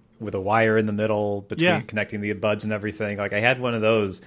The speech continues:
Speaker 1: I must have used that with the watch when I was working out, but
Speaker 2: Yeah.
Speaker 1: I have no memory of
Speaker 2: 'Cause
Speaker 1: what
Speaker 2: I
Speaker 1: that looked <laughs> like.
Speaker 2: I definitely, yeah, I definitely had something, um, that I paired with the watch and ran with, uh, a little bit. I wasn't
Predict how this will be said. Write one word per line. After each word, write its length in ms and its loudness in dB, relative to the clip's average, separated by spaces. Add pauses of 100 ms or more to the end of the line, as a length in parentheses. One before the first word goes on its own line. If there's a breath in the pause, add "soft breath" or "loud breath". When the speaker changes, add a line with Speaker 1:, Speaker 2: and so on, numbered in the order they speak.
(240 loud breath)
Speaker 1:
I 60 -2
must 440 0
have 220 -4
used 360 -4
that 180 -2
with 120 -6
the 100 -4
watch 420 0
when 120 -4
I 60 -4
was 100 -4
working 280 -6
out, 240 -2
but 280 -8 (280 soft breath)
Speaker 2:
Yeah. 340 4
Speaker 1:
I 40 -2
have 120 -2
no 160 4
memory 360 2
of 380 -6 (520)
Speaker 2:
'Cause 100 -18
Speaker 1:
what 120 4
Speaker 2:
I 60 -14
Speaker 1:
that 300 -4
looked 240 -6
<laughs> 0 -
like. 440 2
Speaker 2:
I 100 0
definitely, 840 0
yeah, 220 2
I 120 -4
definitely 280 0
had 180 0
something, 520 -4 (540)
um, 380 -2
that 120 4
I 60 4
paired 160 2
with 80 2
the 80 2
watch 260 2
and 120 -2
ran 260 -4
with, 540 -6
uh, 300 -8 (160)
a 40 -8
little 220 0
bit. 200 -2
I 100 4
wasn't 340 4